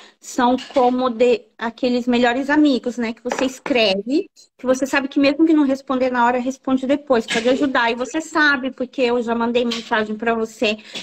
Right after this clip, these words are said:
desabafando porque minha mãe não tava se sentindo bem. Eu comprei o P D, o projeto Low Carb pra minha irmã, que tava se sentindo um pouquinho assim. É, a Janaína Oliveira, ela fez com você.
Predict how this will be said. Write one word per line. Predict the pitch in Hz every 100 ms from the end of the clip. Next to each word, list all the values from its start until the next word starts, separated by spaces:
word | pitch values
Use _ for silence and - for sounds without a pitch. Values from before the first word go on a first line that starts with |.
| -
desabafando | 233 226 226 226 226 226 226
porque | - 247
minha | 240 226
mãe | 226
não | 226
tava | 226 226
se | 220
sentindo | - 226 - 220
bem. | 214 226
Eu | 220 247
comprei | - 302 302 - 277 247 247
o |
P | 240 - - 240
D, | 226 214 -
o | 214 233 233 226
projeto | 247 233 233 226 226
Low | 233 226
Carb | - 220 214
pra | 220 226
minha | 233 240
irmã, | 233 226 220 - - _ -
que | 240
tava | 226 233
se | - 233
sentindo | 262 240 247 226
um | 226
pouquinho | 247 - - 247 240
assim. | 233 - - 240 240 247 - - 226
É, | 233 240
a |
Janaína | 240 262 262 294 294
Oliveira, | 285 247 247 220 220
ela | 220
fez | 226 214 233
com | - 233
você. | 240 294